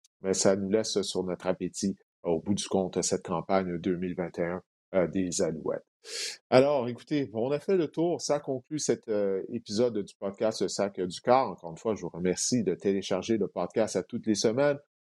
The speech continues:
ou de le regarder, euh, via YouTube.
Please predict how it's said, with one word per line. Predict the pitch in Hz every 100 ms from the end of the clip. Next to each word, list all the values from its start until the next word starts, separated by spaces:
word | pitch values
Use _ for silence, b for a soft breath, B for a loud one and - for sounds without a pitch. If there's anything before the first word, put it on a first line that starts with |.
| _
ou | 104 104
de | 113
le | 101
regarder, | 101 117 113 101 - 120 -
euh, | 98 87
via | 113 131 120
YouTube. | 107 117 - 143